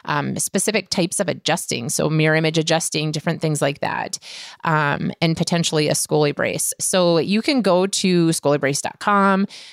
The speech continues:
Um, they have a provi-, provider link on there that you can look down to see who's around in your area. Um, C B P offices do corrective care. So,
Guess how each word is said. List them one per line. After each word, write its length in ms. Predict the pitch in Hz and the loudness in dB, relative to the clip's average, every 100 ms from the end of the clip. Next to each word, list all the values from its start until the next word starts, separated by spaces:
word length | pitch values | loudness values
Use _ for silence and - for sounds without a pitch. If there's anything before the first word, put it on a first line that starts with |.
| - | -6
Um, 280 | 160 147 143 | -2 0 0
they 180 | 151 170 | 0 0
have 160 | 175 | 2
a 60 | 196 | 0
provi-, 500 | - 170 156 147 143 - | 0 -2 0 0 0 -4
provider 400 | - 139 139 156 | -2 0 2 0
link 220 | 143 143 | 0 -2
on 100 | 131 | -2
there 140 | 120 | -2
that 140 | - - | -2 -2
you 100 | 151 | -2
can 360 | 165 151 139 - | 0 0 0 -2
look 160 | 160 | -2
down 200 | 151 135 | 0 -2
to 60 | 139 | -2
see 160 | - 147 | -2 -2
who's 240 | 160 151 | 0 2
around 300 | 139 139 139 | 2 2 0
in 60 | 139 | -2
your 100 | 139 | 0
area. 640 | 143 139 139 135 135 135 | 2 4 4 2 0 -2
Um, 440 | 160 147 139 135 135 - _ - - _ - - | 0 2 2 0 -6 -12 _ -20 -20 _ -20 -12
C 220 | - - | -4 0
B 100 | 185 | 0
P 240 | 180 196 165 | 0 0 2
offices 600 | 156 151 175 170 160 156 | 0 0 0 2 0 0
do 440 | 151 151 147 143 - - - _ | 0 2 2 2 -2 -10 -20 _
corrective 540 | - 220 - 214 202 180 - | -4 -2 2 4 4 0 -6
care. 520 | - 190 175 165 165 165 | 0 4 4 4 4 2
So, 420 | - 165 156 | 2 4 4